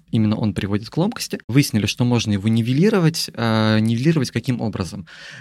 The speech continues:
Дело в том, что медь может накапливаться на поверхности волос, и здесь прекрасно справляются,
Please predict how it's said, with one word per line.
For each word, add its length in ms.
Дело 220
в 80
том, 160
что 280
медь 560
может 340
накапливаться 800
на 140
поверхности 680
волос, 480
и 60
здесь 260
прекрасно 480
справляются, 920